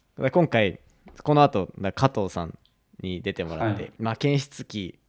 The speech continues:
Speaker 1: もそうだし、こう、放射線カウンティングね、できるようなものとかも
Speaker 2: はい。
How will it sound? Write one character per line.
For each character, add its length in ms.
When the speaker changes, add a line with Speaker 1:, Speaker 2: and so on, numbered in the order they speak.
Speaker 1:
も 80
そ 140
う 20
だ 80
し、 60
こ 120
う、 40
放 180
射 140
線 220
カ 140
ウ 100
ン 80
テ 120
ィ 80
ン 40
グ 40
ね、 160
で 100
き 140
る 80
よ 160
う 20
な 160
も 60
の 80
と 120
か 120
も 160
Speaker 2:
は 60
い。 20